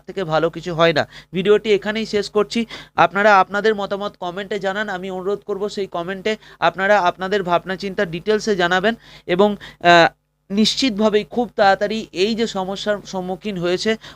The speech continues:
ওয়েস্ট বেঙ্গলের এনআরএস থেকে যারা ডিএলএড করছেন সেসব ক্যান্ডিডেটদের, সেই সমস্যার সমাধান নিশ্চিতভাবেই খুব তাড়াতাড়ি হয়ে যাবে, এই আশা রেখে ভিডিওটি এখানেই শেষ করছি। আবার দেখা হবে নতুন কোনো ভিডিওতে, ততক্ষণ ভালো থাকবেন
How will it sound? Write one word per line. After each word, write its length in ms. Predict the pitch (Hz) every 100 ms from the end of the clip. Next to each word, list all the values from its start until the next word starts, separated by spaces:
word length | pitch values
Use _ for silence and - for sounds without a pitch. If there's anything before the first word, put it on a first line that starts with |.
| -
ওয়েস্ট 220 | 202 180
বেঙ্গলের 400 | 202 196 190 202
এনআরএস 340 | 165 175 185
থেকে 180 | - 190
যারা 200 | 185 180
ডিএলএড 320 | 160 170 175
করছেন 320 | - 180 190 175
সেসব 340 | 170 165 185
ক্যান্ডিডেটদের, 640 | - 170 170 175 170 196 233 - - -
সেই 220 | 233 247
সমস্যার 420 | 233 202 196 208
সমাধান 400 | 190 175 180 196
নিশ্চিতভাবেই 540 | 185 165 196 170 180 185
খুব 200 | 185 165
তাড়াতাড়ি 440 | 170 160 170 180 180 - - -
হয়ে 160 | 185
যাবে, 220 | 190 196 208
এই 340 | 202 - 208
আশা 200 | 190 202
রেখে 220 | 190 190
ভিডিওটি 400 | 185 175 175 175
এখানেই 260 | 165 196 202
শেষ 240 | 202 190
করছি। 340 | - 196 - 214 - - -
আবার 280 | 160 185
দেখা 200 | 196 190
হবে 160 | 185 170
নতুন 260 | 165 208 208
কোনো 200 | 208 202
ভিডিওতে, 360 | 202 208 202
ততক্ষণ 380 | 190 160 - 143
ভালো 200 | 139 160
থাকবেন 300 | 180 175 214